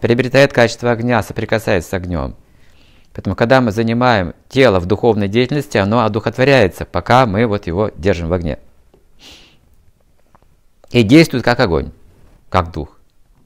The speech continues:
Да? М. Иисус там чудеса проявлял, там, такие вещи. То есть в духовном теле вы, м, можете делать то, что не, не можете делать в материальном теле. М. Это дух и материя. Разница в том, что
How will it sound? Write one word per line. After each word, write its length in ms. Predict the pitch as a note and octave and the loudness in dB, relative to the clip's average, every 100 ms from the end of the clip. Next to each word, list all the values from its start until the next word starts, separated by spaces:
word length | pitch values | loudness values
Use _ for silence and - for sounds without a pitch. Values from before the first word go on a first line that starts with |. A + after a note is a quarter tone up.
| _ - | _ -20
Да? 280 | - C#2 C#3 _ _ _ _ _ | -14 -14 -14 _ _ _ _ _
М. 120 | - C#2+ - _ | -20 -20 -20 _
Иисус 460 | - - - G2 G#2 | -20 -18 -6 -6 -6
там 140 | G2+ | -10
чудеса 380 | F#2+ - E2 F2+ | -12 -14 -8 -6
проявлял, 480 | E2 E2 D#2+ D#2+ D#2+ | -6 -8 -8 -8 -8
там, 160 | - - - - - _ - | -12 -16 -18 -20 -20 _ -20
такие 260 | - - - | -20 -18 -18
вещи. 280 | - - - - _ _ _ _ _ _ _ | -18 -20 -20 -20 _ _ _ _ _ _ _
То 80 | |
есть 40 | E2 | -8
в 20 | |
духовном 400 | F2+ D#3 D3+ A2+ | 2 4 4 2
теле 300 | G#2+ B2+ G#2+ | 2 0 0
вы, 260 | E2+ F#2+ A2 _ _ _ _ | -2 -4 -8 _ _ _ _
м, 240 | D2+ D2 A2 _ - | -18 -18 -20 _ -10
можете 360 | D#2 D#2+ - | -4 -4 -4
делать 200 | E2 D2+ | -6 -6
то, 120 | - E2+ | -6 -8
что 200 | - F2 | -6 -6
не, 100 | E2+ | -4
не 180 | F#2 | -4
можете 220 | F#2+ F#2+ G#2 | -4 -4 -6
делать 100 | G2 | -6
в 40 | |
материальном 420 | A2+ C3+ B2 F2 | -6 -4 -6 -6
теле. 240 | - - C3 _ _ _ _ | -10 -14 -14 _ _ _ _
М. 180 | - F#2 _ _ _ _ _ _ _ _ _ _ _ _ _ _ _ _ _ - _ | -18 -18 _ _ _ _ _ _ _ _ _ _ _ _ _ _ _ _ _ -20 _
Это 220 | G#2+ A2+ | -2 0
дух 220 | G#2 G#2+ - | 0 -2 -4
и 40 | |
материя. 340 | G2 G2 F2 | -6 -4 0
Разница 420 | F2+ C3 C#3+ C3+ A#2+ | 4 4 2 -4 -4
в 60 | |
том, 180 | - A#2 | 0 0
что 480 | G#2 - F2+ E2 - | -2 -2 -2 -2 -6